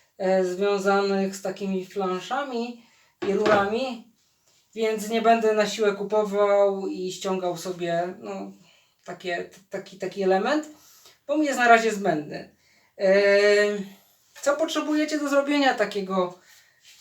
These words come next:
wieszaka? Tak naprawdę kawałek deski, może być dębowa, może być sosnowa, cokolwiek macie. Macie węże, możecie je skleić, ba, możecie je skręcić od spodu,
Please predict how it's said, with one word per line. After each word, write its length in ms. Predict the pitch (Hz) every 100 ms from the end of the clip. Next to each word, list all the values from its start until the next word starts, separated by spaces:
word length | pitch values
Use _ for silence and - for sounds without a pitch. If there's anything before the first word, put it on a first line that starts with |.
| - _ _ _ _
wieszaka? 640 | 160 180 202 190 170 160 160
Tak 140 | 233 233
naprawdę 720 | 247 262 254 233 240 240 226 - _ _ _ _ _ _ _ _ _ _ _ _ _ _ _ _ -
kawałek 320 | - 185 208 190
deski, 580 | 202 190 220 226 226 -
może 240 | 165 175 190
być 180 | 190 185
dębowa, 520 | 190 185 190 196 190
może 240 | 175 175
być 220 | 180 180
sosnowa, 560 | - - 190 170 180 175 - _ _
cokolwiek 500 | 208 208 208 202 196
macie. 340 | 202 196 160
Macie 420 | 170 202 208 196 - - _ _
węże, 480 | 170 214 226 226 226
możecie 340 | 208 208 202
je 120 | 202 185
skleić, 680 | - 208 208 220 202 - _ _ _ 165
ba, 260 | 170 190
możecie 400 | 175 180 208 214
je 140 | 214 202
skręcić 580 | - 214 220 214 190
od 120 | 185 -
spodu, 500 | - 196 190 180